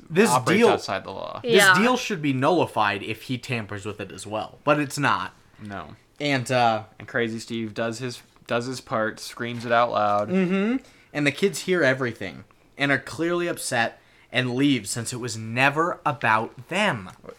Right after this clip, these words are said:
Speaker 2: They don't give a fuck about their Christmas promise.
Speaker 1: It's just about them getting out of jail. How
Speaker 2: Just to
Speaker 1: selfish.
Speaker 2: satisfy Judge Fonzie's request.
Speaker 1: <laughs> So they, Drake and Josh have one
Speaker 2: Wait.
Speaker 1: last idea.
Speaker 2: Yeah, I wrote that they also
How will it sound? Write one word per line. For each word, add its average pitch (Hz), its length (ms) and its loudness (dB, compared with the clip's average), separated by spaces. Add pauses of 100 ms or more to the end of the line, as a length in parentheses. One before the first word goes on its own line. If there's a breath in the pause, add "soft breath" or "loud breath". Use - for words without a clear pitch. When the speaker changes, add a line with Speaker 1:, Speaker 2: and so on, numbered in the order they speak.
(400)
Speaker 2:
They 135 220 -6
don't 160 140 -4
give 143 100 -6
a 110 80 0 (160)
fuck 165 220 -4
about 101 240 0
their 110 120 -6
Christmas 104 440 -10
promise. 98 640 -10
Speaker 1:
It's 135 240 -10
just 202 320 0
about 214 240 0
them 214 160 -6
getting 147 240 0
out 214 100 0
of 196 140 -2
jail. 143 480 2
How 175 320 2 (100)
Speaker 2:
Just - 240 -10
to 117 160 0
Speaker 1:
selfish. 131 680 -2
Speaker 2:
satisfy 117 420 2
Judge 110 380 0
Fonzie's 107 420 -8
request. 107 500 -10
Speaker 1:
<laughs> - 760 -6
So 160 400 2 (120)
they, 175 340 2 (280)
Drake 196 240 2
and 233 80 0
Josh 208 160 2
have 156 140 -4
one 135 200 2
Speaker 2:
Wait. 135 60 2
Speaker 1:
last 123 280 -2
idea. 98 400 -10
Speaker 2:
Yeah, 117 100 -2
I - 40 4
wrote 131 220 8
that 113 260 4
they 143 260 0
also 120 580 0